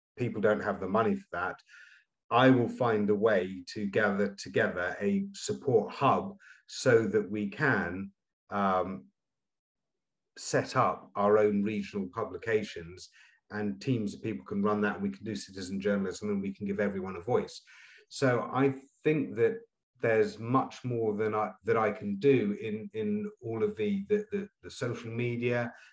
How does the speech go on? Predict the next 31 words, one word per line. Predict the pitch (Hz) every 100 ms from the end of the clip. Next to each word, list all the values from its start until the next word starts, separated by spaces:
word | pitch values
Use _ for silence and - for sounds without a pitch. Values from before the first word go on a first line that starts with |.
| _ -
and | 101 98 95 95
the, | 98 95 90 87 90
um, | 85 82 78 _ _ _ _ _ _ _ _ _ - -
online | 123 120 110 104
newspapers | 107 131 131 131 113 104 101
world | 117 107
and | 98 107
online | 107 101 98 98 -
campaigning | 104 98 165 143 104
world | 98 95 101 - - _ -
than | 123
I | 120 110
could | - 120 104 101 -
as | 104 95
an | 101
M | 101 95 90
P. | 143 135 80 -
And | 110 104 101 -
if | 123 127
I | 120
were | 117
to | 113 -
be | 107
an | 101
M | 98 101
P, | 147
what | 113 - -
party | 147 135 -
would | 87 90
I | 87 -
pick? | -